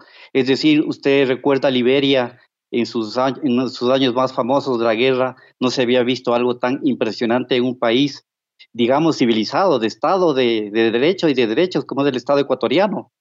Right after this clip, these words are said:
porque la Constitución reconoce que las personas privadas de libertad que ingresan a un centro carcelario no están en manos del director ni en manos de los guías o de los señores policías, están en manos del Estado ecuatoriano,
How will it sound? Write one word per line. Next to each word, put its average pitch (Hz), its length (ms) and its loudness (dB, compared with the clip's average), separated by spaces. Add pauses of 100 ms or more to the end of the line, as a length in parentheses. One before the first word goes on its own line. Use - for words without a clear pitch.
(200)
porque 131 240 -2
la 123 100 0
Constitución 131 640 -2
reconoce 147 560 -2
que 123 140 -2
las 117 140 -2
personas 139 420 -4
privadas 131 340 0
de 135 80 -4
libertad 123 500 -2
que 117 100 -6
ingresan 127 480 -2
a 127 40 -4
un 117 60 -6
centro - 320 -6
carcelario 131 640 -2 (360)
no 139 140 0
están 160 280 -2
en 143 100 0
manos 156 240 0
del 123 120 -2
director 143 520 -2
ni 135 100 -2
en 117 80 -4
manos 127 260 -4
de 123 60 0
los 104 160 -6
guías 139 300 0
o 123 60 -4
de 117 60 -2
los 104 140 -6
señores 120 320 -4
policías, 113 640 -4 (320)
están 143 340 -2
en 127 140 0
manos 151 260 0
del 127 140 -2
Estado 160 480 -4
ecuatoriano, 120 760 -4